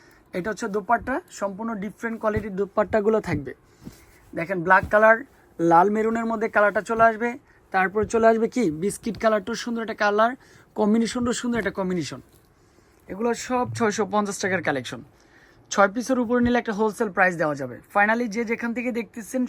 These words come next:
সবাইকে অনেক অনেক ধন্যবাদ। তারপরে হচ্ছে এটা হচ্ছে তুলি বাটিকের মধ্যে সম্পূর্ণ ডিফারেন্ট একটা কালার, এটাও কিন্তু মাত্র ছয়শো পঞ্চাশ টাকা। তো এটার মধ্যে কালারগুলো দেখে নিব। Finally এটার মধ্যে কী কী কালার রয়েছে, প্যান্টের কাপড়, তারপর হচ্ছে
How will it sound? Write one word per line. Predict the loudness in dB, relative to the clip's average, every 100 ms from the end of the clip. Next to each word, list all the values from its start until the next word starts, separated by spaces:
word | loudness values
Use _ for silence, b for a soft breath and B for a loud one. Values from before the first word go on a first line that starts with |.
| -2
সবাইকে | -4 -4 -8 -4 2
অনেক | 2 2 -2
অনেক | -2 -2
ধন্যবাদ। | -2 -4 -6 _ -10 -8 b b b b b b b b b b 6
তারপরে | 6 6 0 0
হচ্ছে | 0 -2 0
এটা | 0 0
হচ্ছে | 2 -2 0
তুলি | 0 2
বাটিকের | 2 2 -2 -2
মধ্যে | 0 -2 -2
সম্পূর্ণ | -2 -2 -2 -2 -2 -4
ডিফারেন্ট | -6 -2 0 0
একটা | 0 -2 -2 -6
কালার, | -6 -6 -8 -6
এটাও | -4 -2
কিন্তু | -2 2
মাত্র | 2 2 -4 -6
ছয়শো | -6 -6 -6 -6
পঞ্চাশ | -6 -6 -8
টাকা। | -12 -14 b b b b b b b b b
তো | -6
এটার | -4 -2
মধ্যে | -2 2 6
কালারগুলো | 6 4 2 -2
দেখে | -2 -2
নিব। | -2 -2 0 0
Finally | 0 0 -4
এটার | -6 -6
মধ্যে | -6 -6
কী | -6 -2
কী | 2
কালার | 2 2
রয়েছে, | 0 -4 -6 -2
প্যান্টের | 0 0 0
কাপড়, | 0 0 -4 -6 b b b b b b _ 0
তারপর | 0 0 -4
হচ্ছে | -6 -6